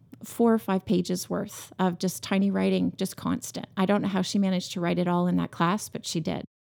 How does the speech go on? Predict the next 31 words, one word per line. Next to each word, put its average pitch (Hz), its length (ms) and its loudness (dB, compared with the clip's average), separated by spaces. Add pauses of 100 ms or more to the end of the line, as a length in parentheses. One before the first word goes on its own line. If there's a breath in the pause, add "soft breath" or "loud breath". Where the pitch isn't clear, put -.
(120)
And 196 320 8
the 196 160 2
teacher 254 280 2
passed 196 320 0
it 220 120 -2
to 202 100 2
me 185 120 4
and 170 140 4
said, 170 340 2 (420)
"Listen, 220 260 6
there's 247 160 6
a 247 40 2
girl 185 220 4
in 190 60 6
my 180 100 4
class 175 380 0
that - 100 -6
says 180 240 0
you're 190 120 4
the 185 120 2
only 180 120 2
person 180 340 -2
that - 100 -2
she - 140 -2
can 180 160 -4
talk 156 280 -6
to." 247 260 0 (480)
And 185 720 4 (340)
I 196 140 4
told 185 340 2
her 175 280 0